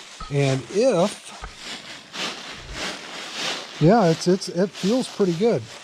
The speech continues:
Um, I could go ahead and smooth those out a little bit. That'll provide me a little insulation from the sand. And I don't know if you've ever done any camping on sand or not. Um, sand gets cold quick.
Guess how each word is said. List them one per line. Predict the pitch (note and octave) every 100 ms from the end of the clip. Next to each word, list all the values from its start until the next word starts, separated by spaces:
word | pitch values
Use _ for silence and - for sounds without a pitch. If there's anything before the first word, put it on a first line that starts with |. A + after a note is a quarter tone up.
| - - -
Um, | C#3 C3 B2 A2+ F#2+ - - - -
I | D3+
could | - C#3
go | D#3+
ahead | D#3+ D3 E3 D#3 C#3+
and | C#3+ C#3 B2+ B2 A2
smooth | - - E3+ D#3
those | D#3 F3+ D3+
out | C#3+
a |
little | C3 B2
bit. | A#2 A#2+ D#3 - - - -
That'll | C#3+
provide | A#2+ B2 C#3 C#3+
me | C#3
a |
little | C3+ C#3 C#3
insulation | C3+ C3+ B2+ D3 - C3+
from | A#2 B2+
the | A#2
sand. | - E3+ D#3 B2+ C3+ C3 _ - - _ -
And | B2+
I |
don't | C#3 C3+
know | C#3
if | B2
you've | B2+ A#2+
ever | C3 B2
done | C3+ B2+
any | B2+
camping | A2+ - D#3 C#3 C3+
on | A#2+ A2+
sand | - F3 F3+ F3 C3
or | A#2+
not. | A2+ G#2+ C#3+ - _ - - - -
Um, | A#2+ A2+ A2 G2+ - _ _ _ - -
sand | - D#3 D3+
gets | C3+ C3+
cold | - B2+ G#2
quick. | D3+ A#2 -